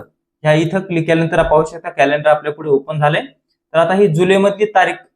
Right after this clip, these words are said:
आहे, जुलैमधली तारीख भेट-, भेटणार आहे. अजूनही कोणाला माहिती नाही, त्यामुळे तारखा फुल झालेल्या नाहीत, कुठल्याही तारखा असो फुल झालेल्या नाहीत. तर इथं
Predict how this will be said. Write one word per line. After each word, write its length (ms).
आहे, 340
जुलैमधली 400
तारीख 240
भेट-, 440
भेटणार 400
आहे. 420
अजूनही 360
कोणाला 340
माहिती 340
नाही, 200
त्यामुळे 380
तारखा 460
फुल 300
झालेल्या 300
नाहीत, 180
कुठल्याही 380
तारखा 360
असो 320
फुल 160
झालेल्या 300
नाहीत. 200
तर 160
इथं 460